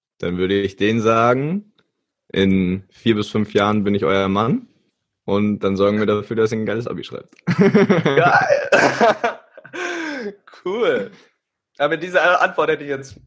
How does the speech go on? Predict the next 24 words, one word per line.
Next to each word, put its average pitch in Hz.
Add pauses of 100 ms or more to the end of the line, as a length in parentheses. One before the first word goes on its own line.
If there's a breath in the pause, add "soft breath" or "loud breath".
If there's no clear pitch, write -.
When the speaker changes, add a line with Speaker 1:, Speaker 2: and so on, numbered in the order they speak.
(220)
Speaker 2:
absolut 131
gar 110
nicht 110
gerechnet. 104 (600)
Sehr -
Speaker 1:
Ja, 139
aber 143
das 143
ist, 139
das 120
Speaker 2:
cool. 104
Speaker 1:
finde 151
ich 151
auch 120
eine, 117 (460 soft breath)
eine 107
sehr 117
wichtige 120
Sache, 113
weil 95
man, 101
man 101
kann 113
sagen, 107